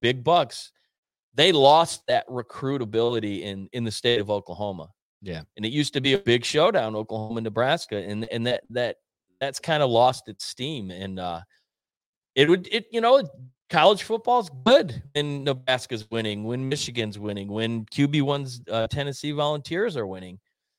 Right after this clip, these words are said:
Speaker 1: Um, but you want teams like that. So
Speaker 2: Yeah, uh,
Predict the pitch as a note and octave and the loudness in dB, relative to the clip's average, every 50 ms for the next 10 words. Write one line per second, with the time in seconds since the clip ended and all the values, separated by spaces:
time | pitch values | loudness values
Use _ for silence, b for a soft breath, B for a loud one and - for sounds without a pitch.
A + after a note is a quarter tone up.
0 | _ _ _ _ - F#2+ G2 G2+ G2+ G#2 G#2 G#2 G#2 G#2 - _ _ _ _ _ | _ _ _ _ -4 -2 0 0 0 0 -2 -6 -10 -12 -16 _ _ _ _ _
1 | _ - A#2 A2+ G#2+ - _ _ _ _ _ _ _ _ _ _ _ C3 B2+ C3+ | _ 0 0 0 0 -2 _ _ _ _ _ _ _ _ _ _ _ -2 0 0
2 | B2+ A2+ D3 F#3 - - - - - A#2 A#2 A2+ G2+ G#2 F#2+ F#2 - - F#2+ F#2+ | 4 4 4 4 4 0 -4 -8 -6 -6 -6 -6 -6 -6 -6 -6 -4 -4 -4 -4
3 | F#2 - _ _ - - - B2 A2 G#2+ G#2+ G#2 - - A2+ G#2 G#2 G#2+ - _ | -4 -6 _ _ -14 -6 0 2 2 2 2 0 0 0 0 0 0 -2 -4 _
4 | - A2+ G#2+ G#2 G2+ | 0 2 4 4 2